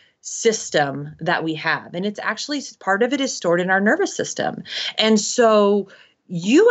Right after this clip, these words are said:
have this strong connection about the stuffed cabbage and your grandfather that actually has nothing to do with the food, but it has everything to do with the way you felt.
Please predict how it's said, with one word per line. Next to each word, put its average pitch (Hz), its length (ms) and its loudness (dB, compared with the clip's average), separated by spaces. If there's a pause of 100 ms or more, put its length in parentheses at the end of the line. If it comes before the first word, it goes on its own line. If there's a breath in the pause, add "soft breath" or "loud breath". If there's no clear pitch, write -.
have 196 340 2
this 175 220 -2
strong 208 480 0
connection 165 880 -6 (380 loud breath)
about 185 640 0
the 196 100 -6
stuffed - 580 -4
cabbage 156 680 -2
and 175 180 -2
your 165 120 -2
grandfather 165 760 0
that 160 220 0
actually 214 420 -2
has 170 320 -4
nothing 165 340 -6
to 156 120 -14
do 160 160 -4
with 151 140 -4
the 151 60 -6
food, 180 600 -2 (300 loud breath)
but 196 120 2
it 180 60 2
has 190 260 0 (140)
everything 240 600 0
to 185 120 -8
do 202 320 0
with 175 160 -2
the 165 100 2
way 170 280 4
you 165 180 -2
felt. 156 720 -2